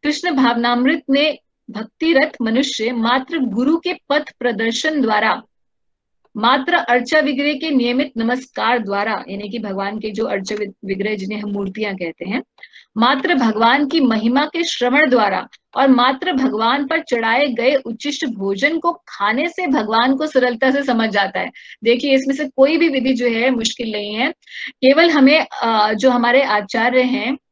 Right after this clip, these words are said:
उनसे भगवान के विषय में सुनना है और, अ, कोई अलग बात नहीं है। ये सदियों से हम अपने, अ, बड़े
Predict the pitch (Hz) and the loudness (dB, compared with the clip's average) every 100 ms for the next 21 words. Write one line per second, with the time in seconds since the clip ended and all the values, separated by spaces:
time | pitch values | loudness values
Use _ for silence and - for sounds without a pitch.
0 | _ _ _ _ _ _ - - - 240 | _ _ _ _ _ _ -20 -14 -4 -2
1 | 233 302 311 226 214 208 226 262 262 240 | 2 2 2 -2 -4 0 2 2 0 -4
2 | 254 240 247 196 208 233 247 262 262 - | -4 -4 -4 -6 -4 -2 0 0 -2 -4
3 | - 220 233 - _ _ _ _ - 214 | -4 -2 -2 -6 _ _ _ _ -4 -2
4 | 220 262 277 240 254 269 254 269 254 254 | 2 4 4 4 4 4 4 2 2 2
5 | 269 277 277 240 262 269 - _ - 226 | 4 4 2 2 0 0 -6 _ -8 -6
6 | 226 254 269 285 262 247 240 240 247 247 | -2 0 0 2 2 2 -2 -4 -4 -2
7 | 226 - - 196 196 185 - _ _ _ | -4 -8 -8 -6 -4 -6 -10 _ _ _
8 | _ _ _ - 208 226 262 262 - | _ _ _ -4 2 6 8 6 2